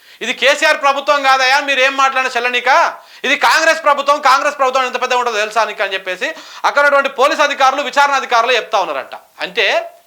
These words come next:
వీళ్ళు ఎంత దుర్మార్గంగా, ఎంత భయపెడుతున్న-, భయపెట్టడానికి చూస్తున్నారో సమాజాన్ని ఇప్పటికైనా మీరు అర్థం చేసుకోండి. So కాబట్టి చాలా, చాలా డేంజర్ ఉండబోతా ఉంది సమా-, రానున్న రోజులు,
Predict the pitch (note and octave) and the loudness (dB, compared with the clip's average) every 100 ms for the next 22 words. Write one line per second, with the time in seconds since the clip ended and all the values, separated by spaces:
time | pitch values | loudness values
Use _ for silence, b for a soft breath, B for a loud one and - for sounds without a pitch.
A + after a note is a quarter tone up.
0 | _ _ b b b B3+ C4+ A3 B3+ D4 | _ _ b b b -2 0 0 0 0
1 | C4 B3+ D4+ D#4 D#4 D4 C#4+ C4 G#3 A#3 | 0 2 2 2 2 4 4 2 -2 0
2 | D4 C4 B3+ - B B F3+ A#3+ C#4 D#4 | 4 4 2 -6 B B 0 2 4 0
3 | D4+ D4+ D4 C4 A#3 C#4 D4+ D4 C#4 C4+ | 0 -2 0 2 2 2 2 0 0 -4
4 | C4 C4 B3+ A#3 B3+ A#3+ A#3+ C4 A#3+ A3+ | -2 -2 0 0 0 0 -2 -2 -4 -6
5 | G#3 A#3 A#3 A3 F3+ F3 G3 D#3+ - B2+ | -6 -4 -2 -4 -2 -2 -4 -10 -12 -16
6 | A2 _ b b b b F#3+ A3+ C4 C4+ | -20 _ b b b b -2 0 2 -2
7 | - F#3+ A3 D4 D4 B3+ A#3+ - b b | -2 2 4 6 4 4 0 -8 b b
8 | b - G#3+ D4 C#4+ C4+ C#4+ C#4 C4+ C4 | b -2 2 2 2 2 2 0 0 0
9 | C4 B3 B3 A#3+ A3+ A3+ A3 G3 F#3+ F3 | 0 0 -2 -4 0 2 2 2 -2 -8
10 | F3 E3+ F3+ B3 B3 A3 G#3+ D#3+ | -8 -2 0 2 2 0 -2 -6